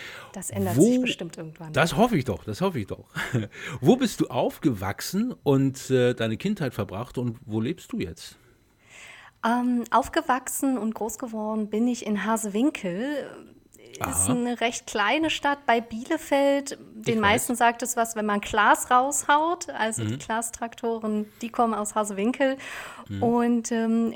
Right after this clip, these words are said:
Speaker 1: dann hat es mich tatsächlich mit neunzehn, zwanzig nach Paderborn verschlagen, der Liebe
Speaker 2: Mhm.
Speaker 1: wegen. Wie soll's anders gewesen sein?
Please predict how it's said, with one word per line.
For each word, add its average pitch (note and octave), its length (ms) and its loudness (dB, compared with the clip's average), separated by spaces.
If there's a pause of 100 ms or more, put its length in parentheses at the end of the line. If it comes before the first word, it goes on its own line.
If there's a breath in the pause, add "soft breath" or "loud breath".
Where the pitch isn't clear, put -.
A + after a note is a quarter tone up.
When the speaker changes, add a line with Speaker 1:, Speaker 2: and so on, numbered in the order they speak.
(100)
Speaker 1:
dann B3+ 260 2
hat C#4+ 160 -4
es C4+ 140 -4
mich B3+ 180 -4
tatsächlich C4 1000 -6 (100)
mit C#4 480 -4
neunzehn, C#4 600 -4
zwanzig C4 680 -6
nach A#3+ 160 -8
Paderborn A#3 540 -2
verschlagen, G#3+ 760 -2
der A3 280 -2
Liebe G#3+ 400 -2
Speaker 2:
Mhm. - 60 -8
Speaker 1:
wegen. F3+ 440 -6
Wie G3+ 140 -6
soll's G3 340 -8
anders F#3+ 280 -8
gewesen F3+ 380 -8
sein? E3+ 400 -4